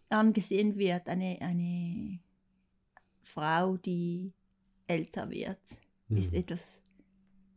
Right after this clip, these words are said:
Speaker 1: sehr, sehr Negatives. Falten, Körper, der sich verändert, irgendwann bekommst du graue Haare. Und das alles ist so negativ behaftet und es ist
Speaker 2: Mhm.
Speaker 1: super schwierig,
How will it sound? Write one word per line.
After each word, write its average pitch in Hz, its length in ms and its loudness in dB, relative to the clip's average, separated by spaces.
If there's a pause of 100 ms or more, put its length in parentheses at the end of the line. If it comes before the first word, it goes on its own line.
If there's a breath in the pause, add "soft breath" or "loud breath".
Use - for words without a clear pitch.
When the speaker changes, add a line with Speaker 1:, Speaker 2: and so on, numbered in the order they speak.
(300)
Speaker 1:
sehr, 214 460 6
sehr 180 240 2
Negatives. 175 920 -4 (1040 loud breath)
Falten, 175 1400 4 (920)
Körper, 190 360 6
der 170 160 4
sich 175 220 -2
verändert, 170 800 2 (520)
irgendwann 180 640 2 (160)
bekommst 185 380 2
du 175 60 0
graue 147 420 2
Haare. 175 840 4 (480 soft breath)
Und 185 100 -2
das 190 160 -2
alles 196 580 4
ist - 320 -8
so 196 520 0 (560)
negativ 208 520 2
behaftet 214 720 0
und 196 200 2
es 196 140 0
ist 208 100 4
Speaker 2:
Mhm. 208 60 6
Speaker 1:
super 339 240 8
schwierig, 339 580 4